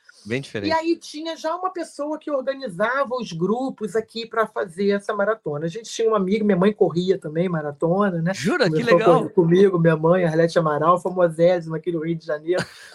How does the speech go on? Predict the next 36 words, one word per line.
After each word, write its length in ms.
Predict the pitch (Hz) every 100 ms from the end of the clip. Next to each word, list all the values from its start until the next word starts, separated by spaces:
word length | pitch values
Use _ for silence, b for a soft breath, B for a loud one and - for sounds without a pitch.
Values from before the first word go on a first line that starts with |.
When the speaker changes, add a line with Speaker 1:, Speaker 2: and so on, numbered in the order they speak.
| 185
Speaker 2:
super 280 | 214 214 226
Speaker 1:
<laughs> 20 |
Speaker 2:
engraçada, 720 | 202 190 165 - 180 185 175
super 240 | 165 - 202
falante. 560 | - 160 175 202 - b b b
E 60 | -
ela 100 | 539
tinha 160 | -
uma 80 | 294
amiga 360 | 262 262 294 294
que, 360 | - 269 285 _ _ _ _
é, 560 | 220 226 226 220 220 214 - -
ela 240 | 214 254
ia 160 | 277 302
pra 80 | 247
maratona, 640 | 208 185 208 185 196 180
ela 160 | 160 165
tinha 320 | - 196 190
um 200 | 175 175
apartamento, 1080 | 156 147 - - 131 135 160 202 196 175 190
e 80 | 277
a 60 |
gente 260 | 311 339 427 427
foi, 640 | - 208 262 285 208 180
então 220 | 190 185
é 20 | 320
uma 120 | 320
história 360 | - 247 254
super 260 | 226 _ 302
bacana, 460 | 226 170 175 233 190
minha 120 | 160
mãe 120 | 196
se 80 | 214
perdeu. 720 | - 147 175 208 240 214 190 B B B B B - -
E 80 |
aí, 420 | 392 359 381 392